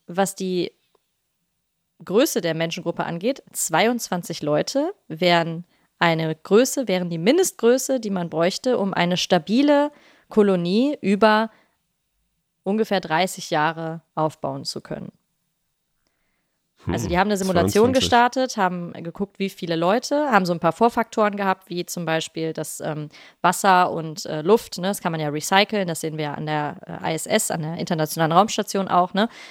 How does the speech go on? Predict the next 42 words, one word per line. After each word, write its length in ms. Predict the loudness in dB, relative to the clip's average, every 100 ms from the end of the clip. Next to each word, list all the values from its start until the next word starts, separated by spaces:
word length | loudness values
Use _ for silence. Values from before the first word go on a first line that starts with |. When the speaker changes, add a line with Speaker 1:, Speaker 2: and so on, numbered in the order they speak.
| -2
Speaker 1:
Haben 120 | 0 2
dann 120 | 4
aber 120 | 2
gesagt, 220 | 0 -4
okay, 320 | -4 0 0 2
Essen 300 | 0 2 -2
wird 100 | -2
immer 180 | -2 -2
mal 140 | -2
wieder 160 | -4 -6
geliefert, 680 | -4 -4 0 0 0 -4 -16 _ _ _ _ _
so, 420 | -4 0 0 -2 _ -8
haben 160 | -6
sich 220 | -4 -2
orientiert 720 | -2 0 -2 2 4 4 -2 -8
auf, 180 | -8 -10 -18 -20 -20 -12
übrigens, 480 | -4 -4 -2 -6 -6
äh, 180 | -4 -6
pro 300 | 0 2 4
Woche 420 | 4 2 -2 -2
hat 120 | -4
die 80 | -4
nasa, 480 | 0 0 2 2 0 -2
äh, 240 | -2 -2
ein 100 | -4
Statement, 540 | -4 -4 -2 -4 -6 -10 -20 -20 -8 -2
ähm, 260 | 0 0 2
braucht 240 | 2 2
ein 80 | -2
Astronaut 600 | -2 -2 0 0 -2 -6
zehneinhalb 580 | 0 0 0 -2 -4 -4
Kilo 180 | -2
Essen. 340 | -2 -2 -4 -8 _ _ _
Also 300 | -8 -4 -4
an 240 | -2 0
solchen 240 | 2 2 2
Größen 320 | 2 2 2
haben 100 | 0
die 60 | -2
sich 140 | -2
dann 140 | 0 0
orientiert. 560 | 0 0 2 2 2